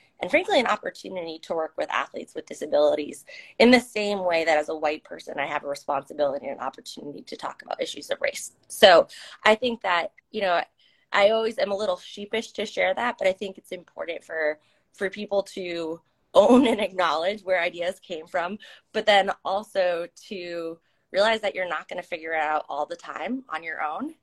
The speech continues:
and that for those reasons, it's important to surround yourself with people who are gonna challenge you and get you to think about things that you previously hadn't.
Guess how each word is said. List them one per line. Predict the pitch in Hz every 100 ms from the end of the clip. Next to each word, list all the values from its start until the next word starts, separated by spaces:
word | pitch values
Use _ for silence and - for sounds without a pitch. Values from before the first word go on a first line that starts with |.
| -
and | 180 175
that | 156 143 - _ _ -
for | 185
those | 180 175 196
reasons, | 220 202 170
it's | 180 -
important | 165 180 170 165
to | - 170 160
surround | 151 - 156 156
yourself | 151 156 143
with | 160
people | - - -
who |
are | 147
gonna | 147 139
challenge | - 135 147 147
you | 147 143 147 - - - _ -
and | 170 165
get | 165 185
you | 170
to | 160
think | 165 156
about | 151 -
things | 156 147
that | 139 139
you |
previously | - - 147 - -
hadn't. | 147 147 143